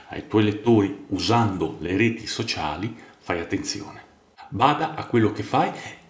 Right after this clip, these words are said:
e ricorda, soprattutto, che puoi essere sbattuto fuori anche se non fai nulla. Ribadisco, ho pubblicato quattro post sull'autopubblicazione e basta.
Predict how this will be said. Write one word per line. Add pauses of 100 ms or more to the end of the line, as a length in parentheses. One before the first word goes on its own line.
(180)
e
ricorda, (120)
soprattutto,
che
puoi
essere
sbattuto
fuori (180)
anche (100)
se
non
fai
nulla. (600)
Ribadisco,
ho (100)
pubblicato
quattro
post
sull'autopubblicazione (140)
e
basta.